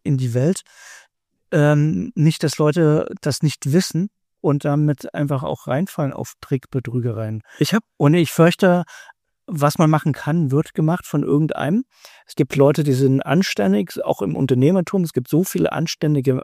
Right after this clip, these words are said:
Speaker 1: Menschen. Aber es gibt halt dieses Prozent.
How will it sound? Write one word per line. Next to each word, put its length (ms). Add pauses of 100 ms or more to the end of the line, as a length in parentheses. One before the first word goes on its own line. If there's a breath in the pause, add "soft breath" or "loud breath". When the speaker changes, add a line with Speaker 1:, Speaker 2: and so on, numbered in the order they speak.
(100)
Speaker 1:
Menschen. 460 (540 loud breath)
Aber 140
es 80
gibt 200
halt 220
dieses 360 (300)
Prozent. 540